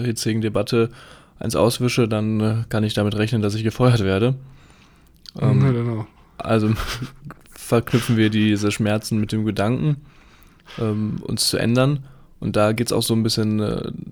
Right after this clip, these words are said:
Speaker 1: darauf hinein, wo dann genannt wird,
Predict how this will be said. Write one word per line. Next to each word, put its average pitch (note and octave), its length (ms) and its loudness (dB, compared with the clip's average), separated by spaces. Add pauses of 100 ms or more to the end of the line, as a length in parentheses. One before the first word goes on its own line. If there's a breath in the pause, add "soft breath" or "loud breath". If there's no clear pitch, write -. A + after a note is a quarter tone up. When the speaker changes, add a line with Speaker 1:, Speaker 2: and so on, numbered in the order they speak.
(280)
Speaker 1:
darauf A2 460 -2
hinein, A2+ 520 0
wo G#2+ 420 -2 (400)
dann G2+ 240 -2
genannt G#2+ 340 0
wird, A2 280 0